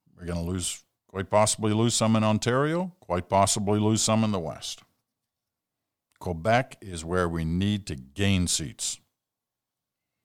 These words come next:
So that's the way the Liberals looked at it coming in. The N D P were extremely worried at the beginning of the campaign. They were not polling well. They just got,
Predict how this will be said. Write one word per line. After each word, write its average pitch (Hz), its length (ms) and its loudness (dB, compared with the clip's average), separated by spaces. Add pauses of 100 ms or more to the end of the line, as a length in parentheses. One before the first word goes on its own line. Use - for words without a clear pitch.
(1160)
So 98 100 -8
that's 160 180 2
the 175 60 -6
way 143 120 2
the 123 120 4
Liberals 113 400 2
looked 95 200 0
at 87 140 0
it 76 100 -12
coming 78 320 -4
in. 135 460 -2
The 90 220 -6
N 123 180 2
D 117 160 -2
P 117 260 -2
were 82 440 -4 (560)
extremely 127 680 2
worried 87 300 0
at 76 100 -6
the 76 60 -12
beginning 78 400 -8
of 71 60 -10
the 73 100 -12
campaign. 76 640 -10 (1080)
They 87 140 -6
were 82 340 -6 (320)
not 104 360 0
polling 90 340 0
well. 71 420 -8 (920)
They 87 140 -4
just 104 340 -2
got, 90 300 0